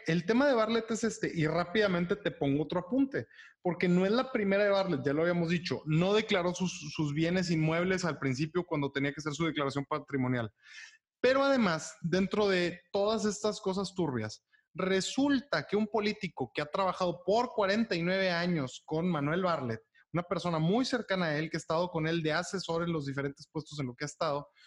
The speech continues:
es el dueño de un inmueble que está en la calle Chihuahua,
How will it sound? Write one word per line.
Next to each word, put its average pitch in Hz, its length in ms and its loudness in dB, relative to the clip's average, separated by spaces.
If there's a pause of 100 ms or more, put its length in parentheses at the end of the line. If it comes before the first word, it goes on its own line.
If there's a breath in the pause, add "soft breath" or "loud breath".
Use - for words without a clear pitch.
(200 loud breath)
es 196 180 0
el 247 220 2
dueño 233 580 2 (220)
de 180 420 -2
un 208 160 2
inmueble 190 540 2
que 180 60 -6
está 170 240 -2
en 180 80 0
la 170 100 -2
calle 165 240 -2
Chihuahua, 185 680 0